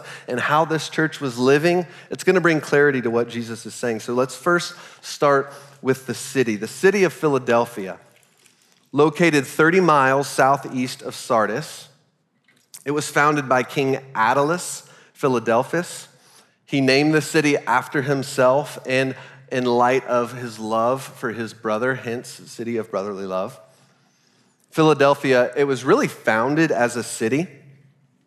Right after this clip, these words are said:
as this frontier post for the Attalid kingdom. See, the Attalids, they had embraced the Hellenistic way of life.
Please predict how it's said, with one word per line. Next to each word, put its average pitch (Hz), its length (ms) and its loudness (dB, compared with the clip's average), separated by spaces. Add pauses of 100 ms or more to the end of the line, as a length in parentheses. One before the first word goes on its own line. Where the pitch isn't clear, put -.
(220)
as 135 180 0
this 143 180 -2
frontier 156 600 0
post 147 400 0
for 147 80 -2
the 123 240 4
Attalid 127 480 2
kingdom. 123 460 -2 (880)
See, - 140 2
the 143 100 4
Attalids, 151 580 4
they 156 140 4
had 190 140 4
embraced 127 880 0
the 127 80 0
Hellenistic 135 680 0
way 113 180 2
of 104 120 0
life. 107 460 -4